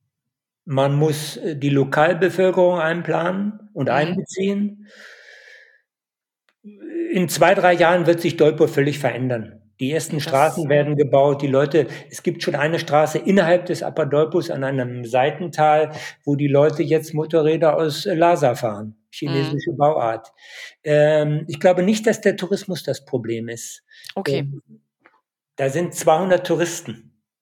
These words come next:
Speaker 2: Mhm.
Speaker 1: die alle in Zelten übernachten. Äh,
Speaker 2: Aber es wären vielleicht mehr, wenn's mehr Straßen gibt, ne?
Speaker 1: Mhm, zweihundertfünfzig.
Speaker 2: Meinst du, dass sich das so in dem Rahmen abspielt?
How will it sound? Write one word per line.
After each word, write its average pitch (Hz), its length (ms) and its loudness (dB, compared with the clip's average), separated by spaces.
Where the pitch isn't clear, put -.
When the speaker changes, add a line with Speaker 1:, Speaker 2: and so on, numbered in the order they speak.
Speaker 2:
Mhm. 165 320 -10
Speaker 1:
die 147 120 -4
alle 160 340 2
in 151 140 -4
Zelten 165 400 0
übernachten. 131 800 -4
Äh, 131 420 -2
Speaker 2:
Aber 170 120 0
es 233 120 -4
wären 185 180 0
vielleicht 185 420 -4
mehr, 196 240 0
wenn's 196 220 -6
mehr 180 160 -4
Straßen 175 600 -2
gibt, - 420 -16
ne? 160 260 -14
Speaker 1:
Mhm, 131 360 -6
zweihundertfünfzig. 135 960 -4
Speaker 2:
Meinst 214 260 0
du, 190 80 0
dass 196 180 -4
sich 185 120 -8
das 185 200 -4
so 185 60 -2
in 185 120 -4
dem 185 120 -8
Rahmen 180 280 -2
abspielt? 208 560 -10